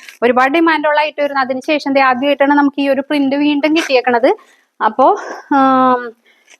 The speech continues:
വീഡിയോ കാണുന്നവര് ആവശ്യമുണ്ടെങ്കിൽ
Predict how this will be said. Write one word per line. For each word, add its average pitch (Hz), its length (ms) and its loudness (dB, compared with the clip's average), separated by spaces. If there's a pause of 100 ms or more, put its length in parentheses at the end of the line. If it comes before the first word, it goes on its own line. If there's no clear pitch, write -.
(140)
വീഡിയോ 269 280 2
കാണുന്നവര് 285 680 0 (280)
ആവശ്യമുണ്ടെങ്കിൽ 269 800 0